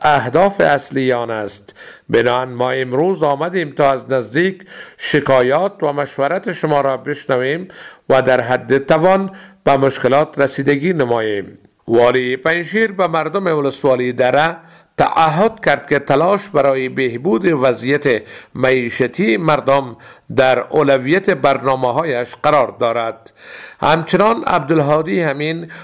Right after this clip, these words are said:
رئیس استخبارات ولایت پنجشیر، در این نشست گفت که هدف اصلی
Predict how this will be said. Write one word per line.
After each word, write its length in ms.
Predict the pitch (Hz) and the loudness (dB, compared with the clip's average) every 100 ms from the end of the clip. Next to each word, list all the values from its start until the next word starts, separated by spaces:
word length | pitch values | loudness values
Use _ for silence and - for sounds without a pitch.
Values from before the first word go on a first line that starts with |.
| - | -4
رئیس 400 | - 127 180 202 | 2 2 2 0
استخبارات 840 | 214 202 - 180 143 151 156 190 202 | 0 0 0 -2 2 2 2 2 -2
ولایت 400 | 151 131 127 131 | -2 0 -2 -2
پنجشیر، 640 | 135 151 151 - 185 185 160 - - - | -4 -2 -4 0 0 0 -6 -18 -18 -2
در 120 | 117 | 0
این 180 | 139 175 | 2 0
نشست 580 | 139 - 127 123 - 156 | -4 -2 -2 -2 -4 2
گفت 280 | 175 185 - | 2 2 0
که 120 | 139 | 2
هدف 260 | 131 196 | 2 2
اصلی 480 | 202 160 - 151 143 | 0 -2 -2 -2 0